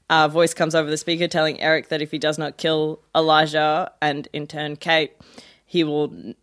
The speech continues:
uh, not escape alive. Um, Eric does not believe this until a screen flashes up to the live stream of the front of his parents' house.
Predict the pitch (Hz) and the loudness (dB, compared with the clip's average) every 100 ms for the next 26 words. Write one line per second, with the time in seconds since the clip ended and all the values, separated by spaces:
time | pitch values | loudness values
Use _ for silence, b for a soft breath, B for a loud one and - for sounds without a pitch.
0 | - 151 147 151 151 151 151 147 147 160 | 0 2 2 2 0 0 -2 -2 2 4
1 | 190 220 - _ - 151 147 147 156 156 | 4 2 -10 _ -2 0 0 0 0 -2
2 | - 156 147 156 - - 160 190 208 220 | -4 -2 -2 -4 -6 -6 2 4 4 0
3 | - 156 156 151 147 - 151 151 - - | -2 -4 -2 -2 -4 -4 -2 -2 -4 -2
4 | 175 156 165 160 151 143 151 - 156 151 | -2 -2 -2 -2 -2 -4 -4 -4 -2 2
5 | 156 156 165 160 151 - 143 147 160 151 | 2 2 0 0 -2 -6 -8 -4 -2 -2
6 | 151 160 151 - 160 156 156 - | -4 -2 -2 -2 2 4 2 0